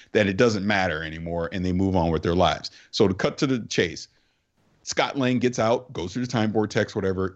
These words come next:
comes out, uh, uh, you know, down, down in the timeline. Let's just say a year, year after the events of the snap. He then goes to Avenger Tower. That's why I think it's, it's good that he actually knows where Avenger, the Aven-,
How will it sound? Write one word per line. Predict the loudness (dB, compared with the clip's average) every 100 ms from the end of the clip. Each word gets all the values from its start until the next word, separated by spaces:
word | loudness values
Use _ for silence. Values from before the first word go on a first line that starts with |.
| -6
comes | -2 2
out, | 4 2 0 -6 _ _ _ _ _ _ _ _ -4
uh, | -2 0 0
uh, | -2
you | 2 2
know, | 2 -2 -4
down, | 0 0 0
down | 0 2 2
in | -2
the | -4
timeline. | -4 -4 -4 -6
Let's | -6 -6
just | -4
say | -2
a | 0
year, | 0 0 0 -2 -6 -12
year | 0 4 6 6
after | 4 2
the | 2 2
events | 0 0 0
of | -2
the | -4
snap. | -4 -2 -2 -4 -16 -20 -20 _ _ _ _
He | 2 4
then | 4 4
goes | 6 4
to | 6 4
Avenger | 6 4 2
Tower. | 2 2 4
That's | 2 0 0
why | 0
I | 0
think | -2 -4 -4 -6
it's, | -8 -6
it's | -6 -6
good | 0 4 4 4
that | 0
he | 0 -4
actually | 0 -2 -2 -2
knows | -2 0 2 2
where | 2 2
Avenger, | 2 2 2 2 0
the | 0
Aven-, | 2 0